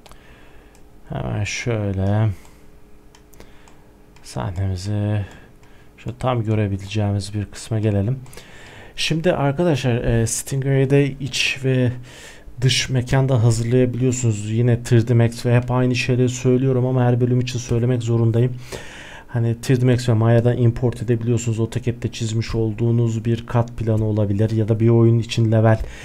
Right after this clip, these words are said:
çizip, e, içerisine import edebilirsiniz. Mesela sahnemizde kameramız var mı? Hemen bir bakalım, kameramız yok.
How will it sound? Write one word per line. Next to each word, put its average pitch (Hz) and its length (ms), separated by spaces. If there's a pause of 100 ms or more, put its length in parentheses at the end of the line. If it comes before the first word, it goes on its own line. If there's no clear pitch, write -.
(280)
çizip, 117 440
e, 117 280
içerisine 113 760
import 113 460
edebilirsiniz. 110 800
Mesela 127 300
sahnemizde 123 580
kameramız 120 520
var 120 100
mı? 117 120
Hemen 113 260
bir 107 140
bakalım, 117 340
kameramız 110 520
yok. 117 160